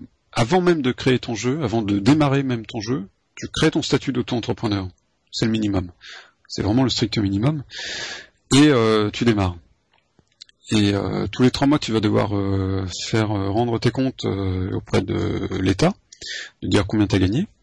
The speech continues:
Tu sais que si tu gagnes zéro, euh, ton statut au bout d'un an ou deux, je sais plus, il va disparaître. Donc, il faut que tu commences à gagner de, un peu d'argent.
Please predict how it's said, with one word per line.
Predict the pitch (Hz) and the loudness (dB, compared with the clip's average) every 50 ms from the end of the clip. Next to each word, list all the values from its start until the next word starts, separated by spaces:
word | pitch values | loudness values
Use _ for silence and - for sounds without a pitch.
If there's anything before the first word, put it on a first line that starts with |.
| - - - - - - - - _ - | -20 -18 -18 -16 -18 -18 -20 -20 _ -12
Tu | - - | -6 0
sais | - - 127 | 2 2 2
que | - - | 2 0
si | - - - 120 | -2 -2 -4 -4
tu | - 135 | 0 2
gagnes | 120 127 123 117 | 2 2 2 2
zéro, | 104 - 139 135 127 131 135 131 127 117 _ _ _ _ _ _ _ _ _ _ _ _ _ _ - | 2 4 4 6 6 4 2 0 -2 -6 _ _ _ _ _ _ _ _ _ _ _ _ _ _ -6
euh, | 104 98 95 95 92 | -4 -4 -2 -4 -4
ton | - - | -4 -4
statut | 104 - - 113 - - 139 | -2 0 0 0 2 2 2
au | 110 | 2
bout | 101 104 | 4 4
d'un | 101 107 104 117 | 4 4 4 4
an | 117 117 110 | 4 4 2
ou | 101 92 | 0 -2
deux, | 95 104 110 110 | -2 -2 -2 -2
je | 104 - 104 | -2 -4 -4
sais | 95 - - | -4 -4 -8
plus, | - - - 123 110 | -8 -6 -4 -2 -2
il | 95 | 0
va | 92 98 | 0 0
disparaître. | 95 95 95 - - 107 110 143 - - - - _ - - - - - - - - - - - - _ _ - | 0 -2 -2 -2 0 0 0 0 -2 -4 -10 -18 _ -20 -20 -20 -20 -20 -20 -20 -20 -20 -20 -20 -20 _ _ -8
Donc, | 104 104 113 127 143 - - - - _ _ _ _ _ _ - | -2 0 2 2 2 0 -4 -10 -20 _ _ _ _ _ _ -10
il | - - | -6 -6
faut | - 127 | -4 -6
que | - | -4
tu | - - 117 | -2 -2 0
commences | - 127 120 120 - 131 | 2 2 2 2 2 2
à | 117 | 2
gagner | 110 107 110 110 | 4 4 2 2
de, | 104 104 | 2 2
un | 101 | 0
peu | 98 - 120 | 0 -2 0
d'argent. | 107 104 95 98 98 92 | 0 0 0 0 -2 -6